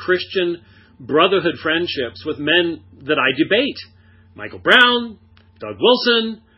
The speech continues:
And that's what drives all of you that s-, are still stuck in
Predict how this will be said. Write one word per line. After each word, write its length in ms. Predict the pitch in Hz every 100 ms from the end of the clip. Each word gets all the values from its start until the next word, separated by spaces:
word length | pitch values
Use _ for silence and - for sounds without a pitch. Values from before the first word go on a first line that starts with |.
| _ _ _
And 80 | 156
that's 180 | 202 220
what 160 | 226 131
drives 440 | 165 175 214 208 - - -
all 240 | - 180 214
of 60 |
you 200 | 180 185 180
that 100 | 151
s-, 200 | - -
are 80 | 151
still 600 | - - - _ 175 202
stuck 440 | 196 - 185 180 -
in 200 | 151